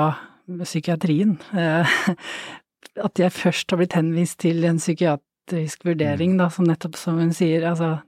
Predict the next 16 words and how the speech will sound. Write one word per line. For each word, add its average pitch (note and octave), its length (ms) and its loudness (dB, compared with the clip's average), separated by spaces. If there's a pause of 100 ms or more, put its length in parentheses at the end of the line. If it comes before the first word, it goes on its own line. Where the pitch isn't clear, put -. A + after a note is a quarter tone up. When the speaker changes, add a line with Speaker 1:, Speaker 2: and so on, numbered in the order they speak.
Speaker 1:
det F3+ 100 0
er E3 280 2
mye F3 240 2
symptomer, F3 800 0
og F#3 80 2
spesielt F3+ 480 0
hos G#3+ 160 0
barn D#3+ 320 2
og F3 80 0
ungdom D#3 720 0
som F#3 180 -4
har E3 140 0
en E3 100 2
hjerne E3+ 540 2
i C#3+ 160 -2
utvikling, G#3+ 480 -2